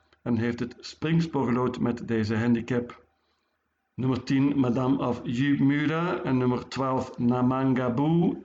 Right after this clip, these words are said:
zijn ook goede paarden die kunnen verrassen, mocht mijn topduo niet op zijn best zijn. Maar ik geloof dus veel in twee paarden, zeven en vijftien.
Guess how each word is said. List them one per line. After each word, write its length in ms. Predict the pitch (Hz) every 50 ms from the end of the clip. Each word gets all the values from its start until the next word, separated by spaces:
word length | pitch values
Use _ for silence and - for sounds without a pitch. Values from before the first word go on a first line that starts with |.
| - -
zijn 360 | - - 135 131 135 139 135
ook 200 | 143 139 135 -
goede 220 | - 135 135 135 131
paarden 340 | 131 131 127 127 135 131
die 220 | 120 120 123 120 -
kunnen 300 | - 165 180 196 208 185
verrassen, 540 | 160 151 139 139 139 135 - 139 135 127 127 - - - _ _ _ -
mocht 460 | - 127 127 135 127 - - - -
mijn 420 | - 127 127 123 123 123 - - - - - _
topduo 760 | - - 123 117 120 - - 123 120 120 117 117 - - - -
niet 420 | 127 120 120 120 117 120 - - _ _
op 260 | - - 113 107 - -
zijn 260 | - - - 117 110 104
best 260 | 143 147 139 - -
zijn. 400 | 160 147 135 123 113 104 98 - - _ _ _ _ _ _ _ _ -
Maar 160 | - 156 160
ik 80 | 165 165
geloof 200 | 185 190 185 175
dus 180 | 190 170 -
veel 320 | - 160 156 160 165 160 160
in 300 | 156 147 143 143 143 -
twee 280 | - 127 151 185 170
paarden, 540 | 165 151 139 139 135 123 131 131 135 - - -
zeven 840 | - 113 104 95 - 123 139 151 170 175 170 160 170 175 185 190 - - - - -
en 440 | - 147 156 160 170 - - - - -
vijftien. 760 | 120 104 98 127 131 127 120 113 - - 117 107 98 -